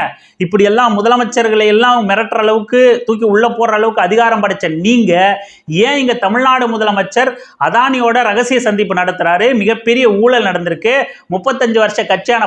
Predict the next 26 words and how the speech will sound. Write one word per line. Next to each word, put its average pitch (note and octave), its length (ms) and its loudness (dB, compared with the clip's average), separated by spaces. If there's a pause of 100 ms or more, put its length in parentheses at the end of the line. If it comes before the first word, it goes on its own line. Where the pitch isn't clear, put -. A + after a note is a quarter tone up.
பாட்டாளி A#3 400 0
மக்கள் G3 280 -2
கட்சி F#3+ 260 -2
வந்து G#3+ 220 2 (480)
இவ்வளவு G#3+ 340 2
பெரிய G#3 200 0
ஊழல் A#3+ 280 0
குற்றச்சாட்டை F#3 520 -2
திமுக A3+ 500 -2
மேல D#3+ 280 0
சொல்றோம், F#3+ 360 0 (320)
ஏன் B3+ 260 0
வி-, F3+ 520 2
நீங்க F#3 180 -2
விசாரிக்க A3 420 -2
மாட்டீங்க? F#3 420 -2 (360)
நீங்க G3 200 0
கல்லாட்ட A#3 440 0
ஆடுறீங்க, G3 500 0 (240)
நீங்க G3+ 260 -2
நேர்மையா A3+ 500 0
இல்ல, G#3 420 0
நீங்க G#3 240 0
ஊழல் A#3+ 380 2
படிஞ்ச G#3+ 300 0
கட்சியா G3+ 340 -2